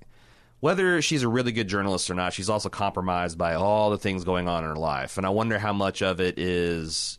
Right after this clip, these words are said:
you know, I, I don't, yeah, I'm, I'm having a hard time deciding between how much of it is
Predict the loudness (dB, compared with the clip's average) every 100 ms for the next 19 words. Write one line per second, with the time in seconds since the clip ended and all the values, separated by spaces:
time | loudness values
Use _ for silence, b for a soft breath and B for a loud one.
0 | -8 -6 -2 -2 -2 -4 -4 -8 _ _
1 | _ -20 _ _ _ -14 -8 -4 -2 -2
2 | -2 -2 0 0 -2 -2 -4 -2 -2 -2
3 | -4 -2 -2 -4 -6 -6 -4 -2 -2 -6
4 | -8 -6 -6 -4 -4 -4 -4 -4 -4 -2
5 | -2 -4 -4 -6